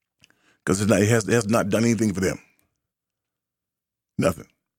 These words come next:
So it's time for us, I believe,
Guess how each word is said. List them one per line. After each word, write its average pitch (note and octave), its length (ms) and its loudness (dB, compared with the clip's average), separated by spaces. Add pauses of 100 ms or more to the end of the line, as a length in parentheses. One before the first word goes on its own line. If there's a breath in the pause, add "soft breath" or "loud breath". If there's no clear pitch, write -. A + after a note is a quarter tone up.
(1040)
So G2+ 120 2
it's F#2+ 100 0
time C3 280 4
for B2 140 0
us, A2 240 2 (480)
I G#2+ 140 4
believe, F#2+ 440 0